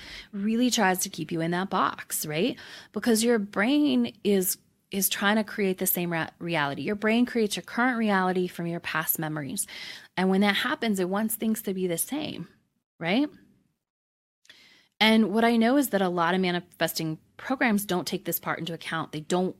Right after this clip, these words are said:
tell you this is gonna happen. And it doesn't happen to everybody, but I like to, it happens to enough people. And I've heard enough times when they were like, "I knew that, you, you know, you told me my brain was gonna start to resist. And when it did,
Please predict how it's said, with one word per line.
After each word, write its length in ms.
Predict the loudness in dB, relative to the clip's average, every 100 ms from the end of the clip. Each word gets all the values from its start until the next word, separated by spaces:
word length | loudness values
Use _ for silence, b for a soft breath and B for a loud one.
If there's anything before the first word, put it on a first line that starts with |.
| _ _ -12
tell 380 | -8 2 4
you 200 | 6 4
this 200 | 2 0
is 80 | -2
gonna 160 | -2 -2
happen. 420 | -4 -6 -12 -18 B B B B B B
And 240 | 4 4 2
it 80 | 6
doesn't 240 | 6 6
happen 320 | 4 4 4 2
to 120 | 2
everybody, 440 | 2 2 2 0
but 160 | 2 0
I 120 | 2
like 240 | 2 0 0
to, 200 | -2 -2
it 60 |
happens 340 | -2 -4 -2 -2
to 100 | 0
enough 400 | 0 0 -2 -2
people. 440 | -6 0 2 2 -2 B B B
And 160 | 2 4
I've 160 | 4 0
heard 380 | 0 2 4
enough 460 | 2 0 0 0 -2
times 580 | -4 0 0 0 -2 -4
when 220 | -4 -2
they 120 | -2
were 120 | -2
like, 240 | -2 -2 -4 -6
"I 320 | -4 0 2
knew 440 | 2 2 0 -2
that, 180 | -4 -6
you, 180 | -6 -6 -6
you 100 | -4
know, 60 |
you 240 | -4 -4 -4
told 180 | -2
me 80 | 0
my 140 | 0 -2
brain 320 | -2 -2 -2
was 120 | -6
gonna 220 | -6 -6
start 240 | -4 -4 -2
to 80 |
resist. 380 | -4 -2 -2 -4 B B B B
And 160 | -4 -2
when 140 | -2
it 120 | -2 0
did, 380 | 2 2 0